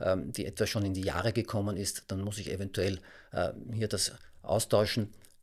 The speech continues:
äh, beziehungsweise, ähm, ist die Ausrichtung gegeben,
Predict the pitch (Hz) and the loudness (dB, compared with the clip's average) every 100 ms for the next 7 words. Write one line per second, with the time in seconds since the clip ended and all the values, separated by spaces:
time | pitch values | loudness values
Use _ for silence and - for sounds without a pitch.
0 | - - 98 87 - - 107 107 95 98 | -18 -6 -4 -4 -4 0 0 4 4 4
1 | 98 90 - - _ - - - _ _ | 2 0 -10 -20 _ -20 -20 -20 _ _
2 | _ - - 113 101 92 - 104 - 120 | _ -10 -4 0 2 2 2 0 2 2
3 | 95 113 123 - 120 107 98 98 101 104 | 4 2 2 -2 -2 -2 -2 -2 -2 -2